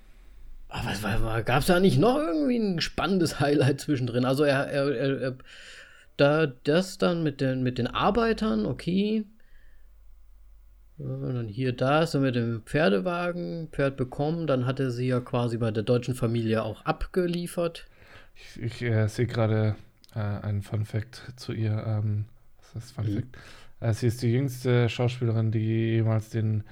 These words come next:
Speaker 2: Lola-Preis gewonnen hat für beste Performance. Das ist ein
Speaker 1: Mhm.
Speaker 2: deutscher Film-Award. Ich kenn den Lola-Preis nicht, also.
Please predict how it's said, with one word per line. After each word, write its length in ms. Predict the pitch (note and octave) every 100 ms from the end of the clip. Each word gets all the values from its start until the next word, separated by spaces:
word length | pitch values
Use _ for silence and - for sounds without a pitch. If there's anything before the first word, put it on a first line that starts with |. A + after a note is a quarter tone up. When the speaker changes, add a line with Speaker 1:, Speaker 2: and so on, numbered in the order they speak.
| - - - -
Speaker 2:
Lola-Preis 1000 | A2+ A2 C#3 A2 G2 - - F3 F3 -
gewonnen 380 | A#2+ G#2 G#2 G#2
hat 100 | G#2
für 140 | - A2
beste 440 | - B2 - A#2
Performance. 880 | - A2+ - A2+ A2+ G#2+ G#2 G#2 - - - - - - - - -
Das 120 | -
ist 100 | G2
ein 80 | F3
Speaker 1:
Mhm. 60 | B2
Speaker 2:
deutscher 400 | G#2+ G2+ A2+ G2+
Film-Award. 800 | - - G#2+ G2+ G2+ G2+ G2+
Ich 120 | F3+ -
kenn 180 | A2 G#2
den 220 | G#2 G2
Lola-Preis 680 | G#2 G2+ G2+ G2 G2+ G#2 E3+
nicht, 160 | D#3+
also. 300 | G#2+ - G#2+